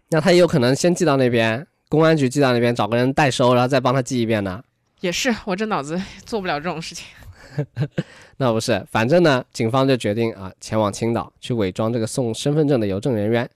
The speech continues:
Speaker 1: 引诱嫌疑人出来。最终呢，警方成功的用电话将嫌疑人引诱下楼，实施了抓捕。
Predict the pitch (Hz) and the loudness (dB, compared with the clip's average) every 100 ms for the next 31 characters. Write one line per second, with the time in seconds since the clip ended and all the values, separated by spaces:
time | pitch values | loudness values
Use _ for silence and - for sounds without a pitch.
0 | _ _ 107 101 135 143 - - 95 95 | _ _ -6 -2 2 0 -2 -8 -6 -6
1 | 90 - 76 - _ _ _ _ _ _ | -8 -12 -16 -18 _ _ _ _ _ _
2 | - 226 180 180 175 160 - _ _ _ | 0 4 6 6 6 2 -2 _ _ _
3 | - 113 120 127 - 113 143 175 156 131 | -4 -2 -2 -4 -4 -2 0 2 2 2
4 | 123 160 113 131 - - 123 131 - 107 | 0 0 0 -4 -6 -8 -6 -6 -6 -4
5 | 120 117 110 113 98 104 113 - 107 85 | -2 -2 -4 -6 -8 -4 -4 -2 -4 -4
6 | 87 _ - 101 110 101 95 95 113 | -10 _ -12 -8 -4 -4 -4 -8 -10